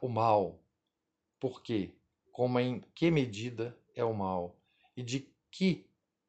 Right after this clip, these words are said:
de que forma devo evitá-lo. Aí encontro, pois, um modelo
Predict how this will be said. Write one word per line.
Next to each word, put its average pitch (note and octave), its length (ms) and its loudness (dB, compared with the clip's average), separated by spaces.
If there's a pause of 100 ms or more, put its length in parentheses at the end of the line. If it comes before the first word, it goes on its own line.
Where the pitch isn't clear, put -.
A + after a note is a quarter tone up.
(460)
de A#2 140 -8
que D3 140 0
forma C#3+ 520 2
devo G#2 380 -2
evitá-lo. E2 640 -8 (1120)
Aí C#3+ 280 8
encontro, D3+ 480 2
pois, C3+ 340 2
um D3 60 0
modelo C#3 580 2